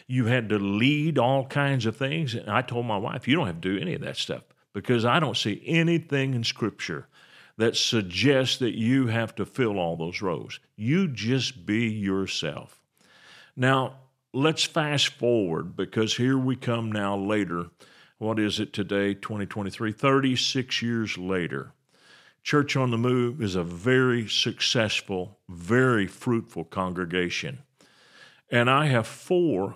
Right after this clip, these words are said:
amazing adult children, all of whom have a deep love for God. That's one of the things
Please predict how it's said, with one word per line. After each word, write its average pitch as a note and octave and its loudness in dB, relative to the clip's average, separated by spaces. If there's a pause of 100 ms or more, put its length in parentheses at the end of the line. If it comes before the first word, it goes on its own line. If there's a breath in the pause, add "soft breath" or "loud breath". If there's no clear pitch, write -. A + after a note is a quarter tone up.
amazing G#2+ 0
adult F#2+ -2
children, F2+ -2
all C3+ 2
of A2 -2
whom A2 -2
have F#2+ -4
a F#2+ 0
deep A2+ 0 (120)
love G2+ 0
for F2+ -6
God. E2 -4
That's G2+ -2
one A#2+ -2
of C#3+ -2
the B2 -4
things F#2 -6